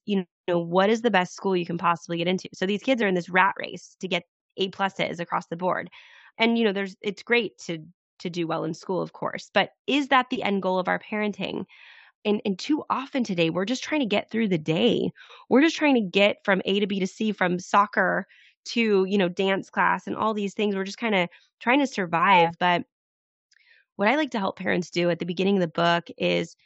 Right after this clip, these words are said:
is kinda zoom out and say, "Well, what are, what are we trying to accomplish here? What do we want our kids to,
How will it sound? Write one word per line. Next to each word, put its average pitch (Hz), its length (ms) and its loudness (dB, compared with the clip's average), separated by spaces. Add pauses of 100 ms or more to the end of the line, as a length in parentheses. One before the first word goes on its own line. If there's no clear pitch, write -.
(460)
is 214 100 2
kinda 359 240 4
zoom 196 340 -2
out 175 480 -2 (400)
and 208 160 0
say, 226 140 -4
"Well, 214 140 -8
what 233 240 0
are, 320 180 -2
what 233 160 0
are 302 60 2
we 349 80 2
trying 349 160 2
to 254 60 4
accomplish 220 500 -2
here? 160 120 -2
What 190 100 -4
do 262 40 0
we 311 80 0
want 277 160 2
our 202 80 -2
kids 208 520 -6
to, 170 580 -2